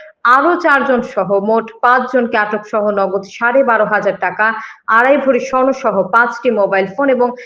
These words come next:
দেশীয় অস্ত্র জব্দ করা হয়। তাদের জিজ্ঞাসাবাদে জানা গিয়েছে, গত পঁচিশ ফেব্রুয়ারি ভোরে টাঙ্গাইলের ঘাটাইলে শিক্ষা সফরের চারটি বাস ডাকাতির সাথে চক্রটি জড়িত ছিল বলে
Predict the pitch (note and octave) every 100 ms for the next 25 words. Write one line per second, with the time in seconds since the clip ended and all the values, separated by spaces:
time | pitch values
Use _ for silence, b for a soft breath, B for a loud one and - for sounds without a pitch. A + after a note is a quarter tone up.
0 | B - G#3 C#4 C4+ F4 B3+ B3 - -
1 | C#4+ B3 A3 A3 G#3 F3 D#3 E3+ - -
2 | B B B C4+ C#4 C4+ D4 E4 E4+ F4
3 | E4 D#4 D#4+ E4 D#4 D#4+ F4+ D4 D4 D4
4 | D4+ D#4 C#4 - D4 B3+ C4+ B3+ - B3+
5 | B3+ B3+ A#3+ A#3 A3+ A3 G#3 - A#3 A#3
6 | C4 F#3+ F3+ F#3 B3+ C#4 C4 B3 A#3+ A3
7 | G#3+ G#3 B3+ B3+ C4+ A#3+ G3 F#3 F#3 G#3
8 | G#3 A3 F#3 - G3 A#3+ B3 A#3 - A3+
9 | A3 F3+ A3 A#3+ C4 B3 G3 F3 F3+